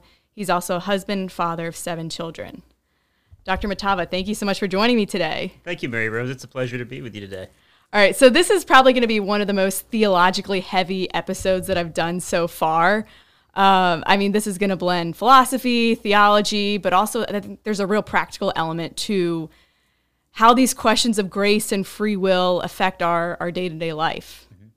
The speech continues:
Speaker 1: Um, so we'll jump in a little bit with the debate, um, the controversy, and then we'll, we'll sort of move towards some of the practical implications. Um, so just to start off, can you give us a little bit of context surrounding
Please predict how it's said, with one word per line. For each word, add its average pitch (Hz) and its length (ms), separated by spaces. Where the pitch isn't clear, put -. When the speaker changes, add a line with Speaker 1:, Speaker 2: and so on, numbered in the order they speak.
Speaker 1:
Um, 170 500
so 233 480
we'll 262 180
jump 330 280
in 381 120
a 285 40
little 220 220
bit 202 140
with 208 160
the 202 80
debate, 165 720
um, 160 380
the 170 80
controversy, 160 680
and 165 120
then 170 200
we'll, 165 240
we'll 175 80
sort 180 180
of 165 100
move 185 320
towards 170 560
some 233 240
of 208 40
the 196 60
practical 190 520
implications. - 920
Um, 202 240
so 320 120
just 392 160
to 415 60
start 247 300
off, 196 240
can 285 160
you 285 80
give 320 160
us 466 100
a 311 60
little 226 240
bit 226 100
of 196 80
context 175 640
surrounding 165 880